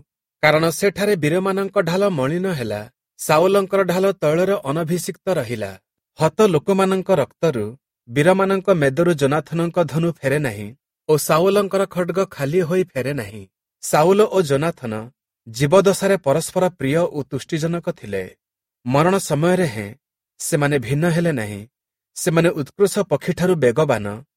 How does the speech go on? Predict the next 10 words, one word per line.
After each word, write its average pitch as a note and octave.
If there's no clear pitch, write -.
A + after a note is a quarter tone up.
ସେମାନେ D3
ସିଂହଠାରୁ D#3
ବଳବାନ C3+
ଥିଲେ। G2+
ହେ F#3
ଇସ୍ରାଏଲର G3
କନ୍ୟାଗଣ, C3+
ସାଉଲଙ୍କ F3
ପାଇଁ F3+
ରୋଦନ C#3+